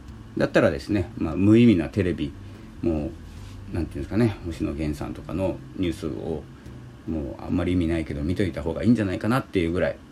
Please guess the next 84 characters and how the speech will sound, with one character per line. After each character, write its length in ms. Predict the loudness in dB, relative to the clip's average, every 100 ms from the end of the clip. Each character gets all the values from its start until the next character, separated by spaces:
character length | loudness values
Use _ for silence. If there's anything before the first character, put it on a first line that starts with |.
| -6
こ 300 | -2 -2 -4 -10 -20 -18 -18 -18 -16 -10
う、 40 |
姿 260 | 0 0 6
勢 140 | 6
を 60 | 6
正 300 | 4 2 0
す 80 | -4
っ 20 |
て 160 | -6 -8
い 20 |
う 40 |
こ 80 | -8
と 60 | -10
が 80 | -2
す 140 | 4
ご 120 | 4
く 120 | 2
大 160 | -4 -6
事 80 | -8
で、 80 | -10
姿 360 | 0 2 4
勢 120 | 4
正 40 | 2
し 40 |
て 180 | 0 -2 -6 -14 -14 -16 -4
携 160 | 0 4
帯 80 | 4
い 40 |
じ 60 | 2
っ 20 |
て 100 | -2
る 60 | -4
人 120 | -4
っ 40 |
て 60 | -4
な 100 | 0
か 100 | 0
な 80 | 2
か 80 | 2
い 60 |
な 100 | 0
い 60 | 0
ん 60 |
で 60 | -4
す 80 | -8
よ。 80 | -12 -14 -16 -16 -16 -16 -16 -2
目 100 | 2
の 140 | 4 4
前 180 | 4 2
に 120 | -2
か 160 | -4
ざ 120 | -4 -6
し 100 | -6
て、 200 | -8 -8 -16 -16 -16 -16 -16 -16 -16 -16 -16 -16
背 220 | 0 0
筋 240 | 2 0 2
を 80 |
伸 100 | 2
ば 140 | 0 -2
す 120 | -4
っ 20 |
て 220 | -12 -8
い 40 | -8
う 20 |
人 220 | -6 -8
が 80 | -2
い 100 | 4
な 180 | 6 6
い 60 |
の 140 | 0 0
で、 260 | 2 0 -4 -14 -14 -14 -14 -14 -16 -16 -16 -12 -6
や 100 | 2
っ 40 |
ぱ 100 | 4
り 60 | 4
で 40 |
す 300 | 0 -6 -8
ね、 60 | -4
エ 100 | 0
ス 120 | 4
エ 60 | 6
ヌ 80 | 6
エ 40 |
ス、 220 | 2 -8